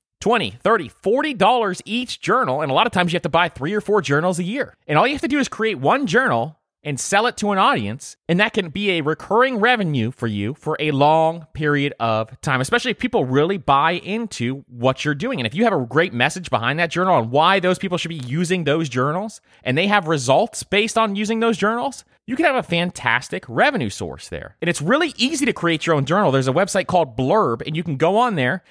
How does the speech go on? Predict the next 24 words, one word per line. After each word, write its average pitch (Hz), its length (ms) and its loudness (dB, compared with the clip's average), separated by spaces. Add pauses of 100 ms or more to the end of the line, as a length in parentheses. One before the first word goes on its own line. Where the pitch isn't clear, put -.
create - 300 0
your 247 100 4
own 247 100 0
journal. 151 260 -2
You 233 100 -2
can 269 120 -8
sell 196 300 2
them 240 140 0
on 240 140 0
Amazon. 233 520 0 (240)
You 175 120 -8
can 170 120 -4
sell 214 280 2
them 240 100 0
on 240 80 2
your 226 120 2
own 226 120 0
website. 196 500 -2 (200)
And 185 60 0
it's 185 100 -6
a - 40 -20
fantastic, 247 720 0
simple 240 520 -2
way 151 460 0